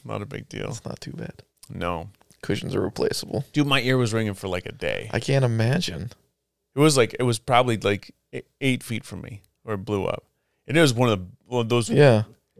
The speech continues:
Speaker 1: big ones that goes up in the air. It's legit. Yeah. So
Speaker 2: <laughs> That's so funny.
Speaker 1: less-, lesson
Speaker 2: I mean, it's
Speaker 1: learned.
Speaker 2: not funny 'cause it's scary, but it's funny.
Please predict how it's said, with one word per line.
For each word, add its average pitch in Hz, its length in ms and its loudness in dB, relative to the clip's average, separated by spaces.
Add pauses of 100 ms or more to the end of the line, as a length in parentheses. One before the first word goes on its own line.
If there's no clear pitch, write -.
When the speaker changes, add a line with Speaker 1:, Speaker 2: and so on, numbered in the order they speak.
(200)
Speaker 1:
big 117 160 2
ones 95 180 -2
that 98 80 -6
goes 101 220 0
up 92 160 2
in 98 80 -4
the 95 80 -2
air. 92 260 -6 (600)
It's 98 260 -4
legit. 90 400 -2 (560)
Yeah. 80 260 -6 (680)
So 92 220 -2
Speaker 2:
<laughs> - 340 -16
That's - 260 -8
so - 340 0
funny. - 280 -6
Speaker 1:
less-, 127 260 8 (160)
lesson 135 560 4
Speaker 2:
I 147 100 10
mean, 156 100 10
it's 117 100 6
Speaker 1:
learned. 120 100 0
Speaker 2:
not 110 260 8
funny 135 360 4
'cause - 180 -6
it's 101 100 -2
scary, 104 600 2
but 101 160 0
it's 101 100 -6
funny. - 380 -6